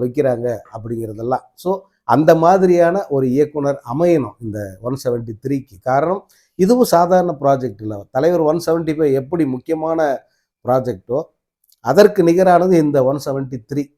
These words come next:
காரணம், இந்த இரண்டு ஜாம்பவான்கள், இந்திய சினிமாவின் துருவ நட்சத்திரங்கள், அவங்க ரெண்டு பேரும் இணையிற இந்த படத்தை இயக்குபவர் மிக சரியான ஒரு நபராக இருக்கணும். ஆஹ், ரசிகர்கள் எதிர்பார்ப்பதை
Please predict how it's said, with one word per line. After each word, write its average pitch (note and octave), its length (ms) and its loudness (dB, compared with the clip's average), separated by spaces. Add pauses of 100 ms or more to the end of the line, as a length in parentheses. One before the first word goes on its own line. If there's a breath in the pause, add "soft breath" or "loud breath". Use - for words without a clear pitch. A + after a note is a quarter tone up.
காரணம், D3+ 460 -2
இந்த B2+ 280 -2
இரண்டு E3 420 -2 (180)
ஜாம்பவான்கள், C#3 720 -2 (580)
இந்திய G3 320 4
சினிமாவின் D3+ 640 0
துருவ D#3 280 0
நட்சத்திரங்கள், A2+ 760 -8
அவங்க A2+ 220 -12
ரெண்டு C#3 240 -8
பேரும் D3+ 320 -2
இணையிற B2+ 340 -4
இந்த A#2+ 180 -12
படத்தை D#3+ 480 -6
இயக்குபவர் C3+ 640 -2 (460)
மிக E3+ 200 -2
சரியான G3+ 580 4
ஒரு C#3+ 200 0 (680)
நபராக C3 440 0
இருக்கணும். A2+ 420 -6 (800)
ஆஹ், C#3+ 600 4
ரசிகர்கள் G3+ 640 6
எதிர்பார்ப்பதை F#3+ 840 4